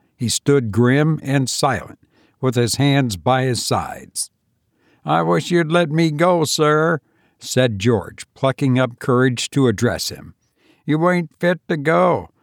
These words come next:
You've got a chill or something. I shouldn't wonder it's the typhoid.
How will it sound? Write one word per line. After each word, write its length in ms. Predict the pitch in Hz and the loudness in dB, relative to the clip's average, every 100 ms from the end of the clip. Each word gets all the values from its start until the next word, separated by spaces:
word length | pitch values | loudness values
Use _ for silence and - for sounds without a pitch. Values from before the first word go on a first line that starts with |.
| - | -6
You've 200 | 156 131 | -2 0
got 220 | 180 180 | 0 2
a 80 | 156 | 0
chill 400 | - 185 185 175 | 0 2 2 2
or 140 | 147 | 0
something. 520 | 135 175 180 160 143 143 _ _ _ _ _ | 0 -2 -2 -2 -6 -8 _ _ _ _ _
I 120 | - 147 | -4 -4
shouldn't 400 | - 165 156 147 | -2 -2 0 0
wonder 500 | 160 175 151 156 151 | 0 0 2 2 2
it's 300 | 139 - - | 0 -6 -4
the 160 | 156 | -4
typhoid. 880 | 123 170 185 170 165 180 151 123 90 | -2 -2 0 -2 0 2 2 0 -6